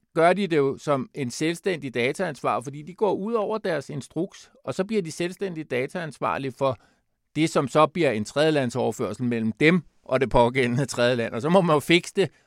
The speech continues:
på den måde, og der må Datatilsynet i det pågældende land jo finde ud af,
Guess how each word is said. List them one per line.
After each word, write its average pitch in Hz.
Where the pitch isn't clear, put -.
på 143
den 135
måde, 127
og 120
der 117
må 135
Datatilsynet 135
i 120
det 107
pågældende 131
land 113
jo 151
finde 127
ud 131
af, 131